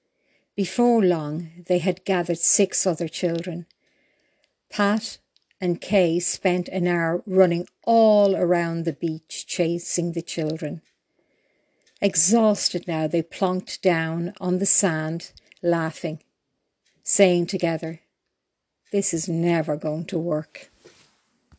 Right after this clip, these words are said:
Back on the bus, they felt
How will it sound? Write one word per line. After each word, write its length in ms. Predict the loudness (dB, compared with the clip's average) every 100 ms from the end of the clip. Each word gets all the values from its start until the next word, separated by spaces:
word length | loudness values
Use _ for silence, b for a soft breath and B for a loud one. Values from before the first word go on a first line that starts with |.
| _ _ _ _ _ _ _ _ _ _ _ _ _ _ _ _ _ _ _ _ _ _ _ _ _ _ _ _ _ _ _ _ _ _ -2
Back 300 | -2 0 2
on 100 | 2
the 80 | 4
bus, 520 | 2 2 0 0 -4 _
they 120 | -6 -6
felt 600 | -6 -2 -2 -2 -6